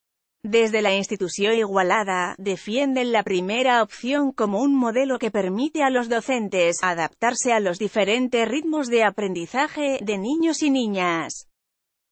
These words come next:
Sin embargo, un estudio publicado por la revista científica Science concluyó que, aunque sí existen diferencias físicas entre los cerebros de un sexo y otro,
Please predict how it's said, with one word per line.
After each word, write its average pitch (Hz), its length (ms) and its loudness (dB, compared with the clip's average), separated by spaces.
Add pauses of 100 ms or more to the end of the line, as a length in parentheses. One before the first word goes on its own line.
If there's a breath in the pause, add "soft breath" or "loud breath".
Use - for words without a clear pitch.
(120)
Sin 220 340 -4
embargo, 247 800 0
un 262 160 0
estudio 262 640 -2
publicado 240 640 -2
por 240 220 -4
la 190 120 0
revista 190 540 -4
científica 247 800 -2
Science 277 640 -2
concluyó 233 580 0
que, 226 360 0
aunque 185 420 0
sí 311 300 -4
existen 320 560 -2
diferencias 233 800 -2
físicas 285 560 -4
entre 226 280 0
los 202 200 -4
cerebros 247 500 0
de 247 160 4
un 262 140 0
sexo 285 440 0
y 214 200 2
otro, 339 420 0